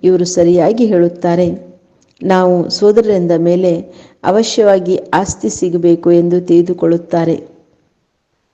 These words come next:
ಆದರೆ ಇಲ್ಲಿಂದ ಹೊರಗೆ ಹೋದರೆ ಮಾಯೆಯ ಬಿರುಗಾಳಲ್ಲಿ ಹೋಗಿಬಿಡುತ್ತಾರೆ. ಕೆಲವರೇ ನಿಲ್ಲುತ್ತಾರೆ. ಎಲ್ಲ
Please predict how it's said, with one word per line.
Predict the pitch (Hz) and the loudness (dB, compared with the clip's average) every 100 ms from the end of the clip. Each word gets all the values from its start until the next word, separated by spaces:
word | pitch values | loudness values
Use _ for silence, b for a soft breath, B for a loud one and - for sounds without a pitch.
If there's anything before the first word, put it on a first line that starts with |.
| _ b b b 160 | _ b b b -2
ಆದರೆ | 180 175 180 180 | 0 2 2 2
ಇಲ್ಲಿಂದ | 190 185 196 190 | 0 -2 -2 -2
ಹೊರಗೆ | 185 175 175 240 240 | -2 0 0 0 0
ಹೋದರೆ | 202 175 175 202 170 - B B B - | 0 0 0 0 -2 -6 B B B -4
ಮಾಯೆಯ | 196 240 277 | 0 4 4
ಬಿರುಗಾಳಲ್ಲಿ | 233 185 180 180 185 175 175 | 2 2 2 2 2 2 0
ಹೋಗಿಬಿಡುತ್ತಾರೆ. | 175 170 175 170 170 170 175 170 160 - - _ _ _ _ _ - | 0 0 0 0 -2 -2 -4 -2 -4 -8 -20 _ _ _ _ _ 0
ಕೆಲವರೇ | 208 226 240 285 | 2 4 4 2
ನಿಲ್ಲುತ್ತಾರೆ. | 269 202 175 175 - 175 170 170 - _ _ b b _ | 2 0 -2 -4 -6 -4 -2 -4 -8 _ _ b b _
ಎಲ್ಲ | 202 247 | 2 4